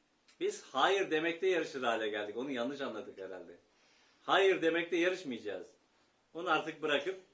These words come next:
hayır işlerine yarışmayı Rabbim bize nasip etsin. Bakın Ramazan ayı geliyor değil mi? Ramazan ayı arınma ayıdır.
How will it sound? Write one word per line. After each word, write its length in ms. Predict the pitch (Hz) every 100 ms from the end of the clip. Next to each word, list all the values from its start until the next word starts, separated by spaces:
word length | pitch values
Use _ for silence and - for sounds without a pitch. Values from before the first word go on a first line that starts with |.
| _ _ _ _
hayır 260 | 120 180
işlerine 460 | 180 - 131 113 110
yarışmayı 480 | 113 107 123 147 131
Rabbim 320 | 120 123 117
bize 180 | 113 117
nasip 320 | 104 113 101
etsin. 220 | 92 - - - - - - - - - _ _ _ _
Bakın 280 | 165 170 170
Ramazan 380 | 139 151 151 151
ayı 200 | 147 139
geliyor 300 | 110 101 110
değil 120 | 175
mi? 120 | 104 - _ _ _ _ _ _ -
Ramazan 440 | 120 170 196 214
ayı 380 | 202 151 165 - -
arınma 460 | 120 139 156 170 190
ayıdır. 420 | 135 117 104 92